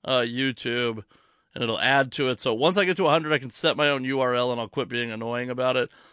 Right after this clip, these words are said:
There's, there's stand-up clips up there. There's clips of my old podcast up there. Uh, I'll probably be releasing, because the Patreon is,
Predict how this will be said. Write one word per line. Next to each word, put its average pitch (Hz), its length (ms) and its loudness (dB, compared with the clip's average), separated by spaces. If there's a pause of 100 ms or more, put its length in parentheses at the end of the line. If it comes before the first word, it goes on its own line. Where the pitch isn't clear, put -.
(160)
There's, 143 160 -6
there's - 360 0
stand-up 185 380 4
clips 185 260 0
up 175 140 0
there. 160 240 6
There's 135 220 0
clips 160 220 -2
of - 40 -16
my 147 100 2
old 135 200 0
podcast 139 560 0
up 131 100 -4
there. 127 260 2 (460)
Uh, 123 280 4
I'll 131 80 0
probably 190 360 6
be 175 140 2
releasing, 156 680 0
because 135 600 -2
the 131 120 0
Patreon 147 800 0
is, 127 320 -6